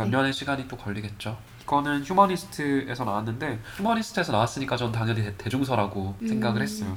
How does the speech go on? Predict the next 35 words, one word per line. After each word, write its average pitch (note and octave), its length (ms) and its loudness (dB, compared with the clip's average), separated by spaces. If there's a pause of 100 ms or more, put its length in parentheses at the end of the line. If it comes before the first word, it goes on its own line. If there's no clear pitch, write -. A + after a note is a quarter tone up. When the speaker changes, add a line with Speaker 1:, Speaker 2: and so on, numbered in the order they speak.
Speaker 1:
그리고 D4+ 200 8
제목도 D4+ 520 4
저는 G#3 240 4
좀 G#3 160 0
대중적인 A#3 1300 2
부분이 C4 480 8
있다고 G#3+ 320 2
생각을 G#3 360 2
했어요. A3+ 300 0
대중성을 A#3+ 640 4
좀 B3 120 4
노린 A3 240 8
게 G#3 80 6
아닌가? G3 500 8
뭔가 G#3 180 0
Speaker 2:
어, A#3 40 2
Speaker 1:
이슈를 A#3 520 4
노린 G3+ 240 6
게 G3+ 80 2
아닌가. F3+ 380 2 (160)
Speaker 2:
당대 B2+ 300 0
미술과 A2 720 2
뭐 - 180 -8
애도의 G#2 400 2
정치 G2 500 -4
Speaker 1:
음. F#2 80 -4
Speaker 2:
이런 G#2+ 260 2
거라면 G2+ 580 0
딱 - 180 -4
제목부터 G#2+ 580 -4
아카데믹한 G#2 640 -4
어떤 F#2+ 380 -4 (180)
Speaker 1:
음. G#3 120 2
Speaker 2:
게 F#2 100 -8
있었겠지만 F#2+ 840 -6